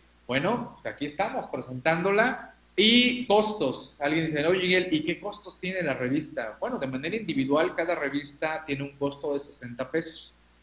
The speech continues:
Yo les recomiendo que se suscriban de manera anual, porque van a tener acceso a las veinte ediciones que ya hay, más las veinticuatro que surjan durante el periodo de su suscripción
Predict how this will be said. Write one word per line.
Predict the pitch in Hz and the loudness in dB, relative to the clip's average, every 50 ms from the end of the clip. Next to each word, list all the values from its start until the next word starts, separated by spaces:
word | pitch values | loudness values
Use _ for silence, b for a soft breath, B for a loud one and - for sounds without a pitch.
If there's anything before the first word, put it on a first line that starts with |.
| _ _ _ _ _ - | _ _ _ _ _ 4
Yo | 143 214 277 | 6 6 8
les | 320 330 | 8 6
recomiendo | 277 220 - - 170 165 170 180 180 196 220 208 | 4 4 2 2 2 2 2 2 4 2 2 2
que | - 156 | 0 -2
se | 135 139 131 | -4 -4 -6
suscriban | - - 139 127 - - - 165 170 175 185 175 160 | -6 -6 -8 -8 -6 -2 0 2 2 2 2 0 -2
de | 135 | -2
manera | 120 113 113 110 120 123 127 131 | -2 -2 -2 -2 0 0 0 0
anual, | 135 147 156 165 165 165 165 165 - - - _ _ _ _ _ _ _ _ _ _ | 0 -2 0 0 0 0 0 -2 -8 -16 -20 _ _ _ _ _ _ _ _ _ _
porque | - 135 131 143 | -2 0 0 2
van | 143 165 196 | 2 2 2
a | 247 - | 2 2
tener | 226 214 220 226 220 | 2 2 2 4 2
acceso | 220 220 - - - 196 202 196 - 170 143 143 - - | 2 2 0 0 2 2 2 2 0 0 -2 -2 -2 -2
a | 143 131 | -2 0
las | 127 127 127 127 135 131 | 0 0 0 -2 0 4
veinte | 135 165 196 240 294 285 - 269 | 4 6 6 4 2 0 0 0
ediciones | 226 175 165 165 - - 165 170 180 175 165 - - | 0 0 -2 -4 -4 -2 -2 -2 -2 -2 -4 -6 -6
que | - - 139 131 127 | -4 -2 -2 0 2
ya | 131 131 123 123 127 | 2 2 2 2 2
hay, | 135 156 190 226 - - - - _ _ _ _ - | 2 2 2 0 -2 -8 -16 -20 _ _ _ _ -2
más | 135 131 135 135 | -2 0 0 0
las | 139 131 131 127 127 | 0 0 0 0 0
veinticuatro | 131 131 131 131 - 131 127 - 147 151 156 151 - 190 196 - - | 0 -2 -2 -2 -4 -6 -2 0 2 4 4 2 2 -2 -4 -2 -4
que | 226 214 | -4 -6
surjan | - - - 247 226 214 - 190 185 185 185 - | -2 0 2 2 4 2 2 0 -2 -4 -4 -2
durante | 151 139 131 127 123 123 - 127 | 0 0 0 0 -2 -4 -6 -8
el | 123 - - | -8 -10 -6
periodo | - 131 123 120 127 127 135 147 180 233 240 226 175 160 - - - - _ _ _ _ - | -2 0 2 2 4 4 4 6 4 4 4 2 0 0 -2 -8 -14 -20 _ _ _ _ -2
de | 135 139 | -2 -2
su | 139 147 151 - | -2 -4 -6 -6
suscripción | - - 147 - - 160 160 156 - - 185 180 180 180 | -6 -8 -10 -8 -6 -6 -6 -6 -6 -6 -4 -4 -4 -6